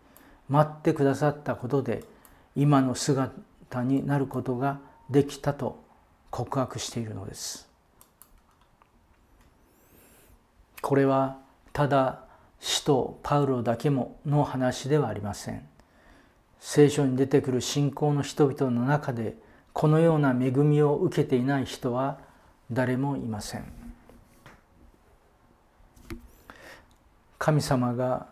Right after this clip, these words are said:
アブラハムにこのように言ってくださいました。ヘブル人への手紙六章十四節十五節です。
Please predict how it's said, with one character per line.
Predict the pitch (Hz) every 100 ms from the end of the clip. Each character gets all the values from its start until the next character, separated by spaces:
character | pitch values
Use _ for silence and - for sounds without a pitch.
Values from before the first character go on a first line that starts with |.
| _
ア | - 131
ブ | 151
ラ | 156
ハ | 156
ム | 151 135
に | 127 117
こ | -
の | 156 165
よ | 175
う | 139
に | 143 143
言 | 117
っ |
て | - _ 147 147
く | -
だ | - 110
さ | 113
い | 104
ま | 95
し | -
た。 | - - - _ _ _ _ _ _ _ _ _ _ _
ヘ | 139
ブ | 135 151
ル | 151
人 | 135 - 135
へ | 151
の | 147
手 | -
紙 | 120 117 120 113
六 | 120
章 | - - 127
十 | 110 131 135
四 | 139 131
節 | - 117 110
十 | 107 131
五 | 139 147
節 | 127 - -
で |
す。 | - - -